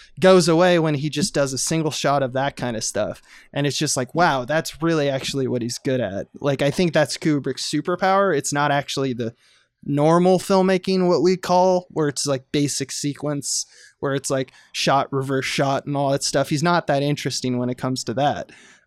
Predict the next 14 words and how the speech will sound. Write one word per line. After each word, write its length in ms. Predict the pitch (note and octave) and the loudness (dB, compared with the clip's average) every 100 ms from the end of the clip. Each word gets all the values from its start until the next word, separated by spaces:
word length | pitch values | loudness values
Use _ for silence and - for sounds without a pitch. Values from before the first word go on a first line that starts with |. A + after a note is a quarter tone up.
| - | -2
But, 260 | D3 B2+ G2 | 0 2 0
like, 200 | C3+ C#3+ | -4 -2
when 140 | C#3 | -2
it's 160 | C3+ - | -2 -2
just, 200 | C#3+ - | -4 -2
like, 240 | B2+ - | -4 -4
take 220 | - G3+ G#3 | 0 2 2
a 100 | F3 _ _ _ | -2 _ _ _
po-, 240 | - F3+ F3 - | 0 2 2 0
take 200 | G#3+ G#3+ | -2 0
a 40 | |
photograph 720 | - G3 G#3 F3 D3 C#3+ C#3+ | 0 4 4 4 2 2 0
of 240 | C#3+ C3 C#3+ | -4 -8 -4
what 400 | D3 D#3 D3 | 2 4 2